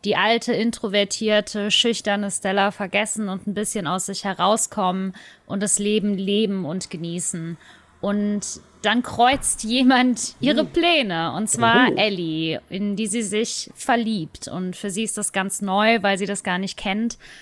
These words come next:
Speaker 1: Gefühle für eine Frau zu haben. Und es ist verwirrend. Und es geht dann um die Geschichte von Stella und Ellie, ob die ein glückliches Ende haben kann.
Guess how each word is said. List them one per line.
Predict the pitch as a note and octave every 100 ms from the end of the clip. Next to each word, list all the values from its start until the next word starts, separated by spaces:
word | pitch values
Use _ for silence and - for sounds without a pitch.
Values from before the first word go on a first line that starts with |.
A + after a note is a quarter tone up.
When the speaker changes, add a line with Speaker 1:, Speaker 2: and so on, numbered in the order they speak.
| -
Speaker 1:
Gefühle | - - B3 A3+
für | -
eine | G3 G3+
Frau | - - F#3+
zu | A#3 - G#3
haben. | G#3 G3+ G#3 G3+
Und | F#3+
es | F#3+
ist | G3 -
verwirrend. | A3 E3+ G3 G#3 G#3 G3+ G#3 G#3 - - - _ _
Und | G3+ G3+ G3 G3 F3+
es | - -
geht | - F#3
dann | G#3+ A3
um | A3+
die | B3
Geschichte | B3 - B3 C4+
von | - C4 C4+ C#4+ D4+ -
Stella | - - C4 C#4
und | C4+
Ellie, | - A3+ F3+
ob | E3+
die | -
ein | F#3+
glückliches | A3 A#3 B3+ A#3+ -
Ende | - E3+ E3+
haben | F3 E3+ F#3
kann. | F#3+ A2+ F3+